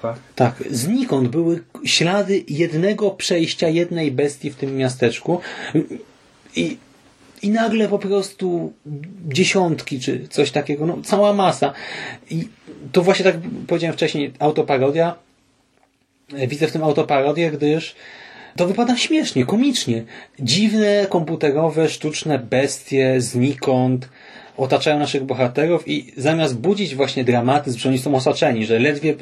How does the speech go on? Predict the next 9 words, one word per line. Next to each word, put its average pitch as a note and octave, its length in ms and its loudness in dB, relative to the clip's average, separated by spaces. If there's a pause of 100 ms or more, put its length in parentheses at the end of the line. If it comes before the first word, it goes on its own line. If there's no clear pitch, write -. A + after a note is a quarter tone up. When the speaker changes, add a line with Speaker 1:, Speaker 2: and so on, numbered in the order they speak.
Speaker 2:
sp-, - 220 -12 (320)
sprostali C#3+ 500 2
jednemu B2+ 340 2
potworowi, A2+ 540 0
Speaker 1:
Tak. A#2 100 0 (380)
Speaker 2:
to F3+ 100 2
to G#3+ 140 2
sprawia, F3+ 460 0
że F3+ 380 0